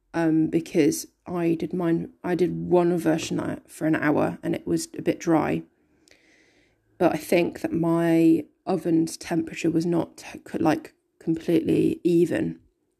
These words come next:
It just, it's a very wild oven. So, um, I think that might have been why. The other time I did it, I baked it for a full hour and it was, wasn't dry at all. So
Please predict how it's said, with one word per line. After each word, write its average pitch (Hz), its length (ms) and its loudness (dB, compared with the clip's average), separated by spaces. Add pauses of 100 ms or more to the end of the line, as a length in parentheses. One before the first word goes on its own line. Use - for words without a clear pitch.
(100)
It - 100 -8
just, - 360 -6 (560)
it's - 400 -6
a 170 80 -10
very 170 240 2
wild 160 360 2
oven. 160 320 0 (520)
So, 165 520 0 (180)
um, 160 440 0 (420)
I 156 40 -12
think - 220 -2
that 151 140 -4
might 165 200 0
have - 80 -8
been 156 220 0
why. 156 400 2 (1160)
The - 180 0
other 185 160 2
time 170 280 -2
I 165 80 2
did 165 160 2
it, 156 200 0
I 175 100 -4
baked - 360 -4
it - 80 -12
for - 120 -6
a 175 60 -4
full 175 200 2
hour 160 240 4
and 165 180 -2
it 156 80 -4
was, 151 260 -6
wasn't 165 280 -6
dry 160 160 -2
at - 200 -8
all. 151 240 2
So 160 340 2